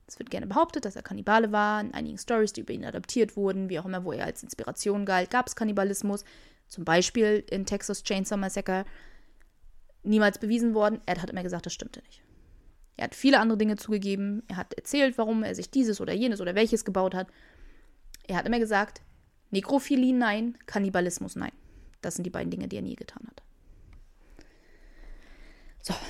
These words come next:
nur mal so viel dazu. Also nein, er hat Augusta nicht ausgegraben. Es war auch sehr eindeutig für mich, als ich das alles gelesen hab, die Transkripte gelesen hab, dass Ed sich in keinster Weise bewusst war, was er da eigentlich getan hat. Das rechtliche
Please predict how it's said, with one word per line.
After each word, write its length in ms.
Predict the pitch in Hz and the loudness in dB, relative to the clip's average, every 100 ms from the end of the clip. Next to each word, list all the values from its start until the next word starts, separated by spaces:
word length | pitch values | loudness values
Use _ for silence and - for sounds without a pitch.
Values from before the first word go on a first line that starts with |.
| - | 6
nur 100 | 214 | 6
mal 80 | 214 | 6
so 80 | |
viel 140 | 180 208 | 2 -4
dazu. 300 | - - - - | -6 -8 -10 -4
Also 160 | 202 | 4
nein, 160 | 208 196 | 6 6
er 80 | 185 | 4
hat 80 | |
Augusta 320 | 208 214 214 202 | 2 2 6 8
nicht 280 | 226 - - | 8 6 -4
ausgegraben. 500 | 208 - - - - - - - _ _ _ _ - - _ _ _ - | -8 -10 -12 -12 -14 -18 -20 -20 _ _ _ _ -20 -20 _ _ _ -2
Es 200 | 214 226 | 2 6
war 120 | 226 | 6
auch 80 | 226 | 6
sehr 240 | 220 254 | 6 6
eindeutig 600 | 247 196 185 - 247 - - _ | 6 4 2 0 -4 -6 -18 _
für 180 | - | 0
mich, 280 | 190 185 - | 2 2 0
als 140 | 180 196 | -2 -2
ich 60 | |
das 160 | 202 202 | -2 -2
alles 220 | 208 226 | -2 -2
gelesen 320 | 202 185 185 | -2 -2 -2
hab, 160 | 202 - - - - - - | -4 -6 -10 -6 -4 -6 -10
die 40 | - | -2
Transkripte 520 | - 175 - 226 226 | 0 2 4 4 4
gelesen 260 | 202 202 196 | 4 4 2
hab, 120 | - - - | 0 -8 -8
dass 160 | 220 - | -4 2
Ed 180 | 233 - | 2 2
sich 140 | 226 | 0
in 200 | 214 - | -2 -2
keinster 520 | - 302 311 - 233 | 2 6 6 8 6
Weise 220 | 202 202 | 8 6
bewusst 420 | 190 190 196 196 - | 4 4 4 4 0
war, 240 | 85 202 - - - - - - - - - | 0 -2 -6 -18 -14 -14 -16 -20 -20 -14 2
was 240 | 202 202 | 4 6
er 100 | 220 | 6
da 100 | 202 | 4
eigentlich 320 | - 190 185 | 4 0 -2
getan 380 | - - - - | -6 -6 -6 -6
hat. 160 | - - _ | -10 -14 _
Das 180 | - 190 - | -4 -4 0
rechtliche 460 | - 220 - 220 208 | 4 4 4 0 2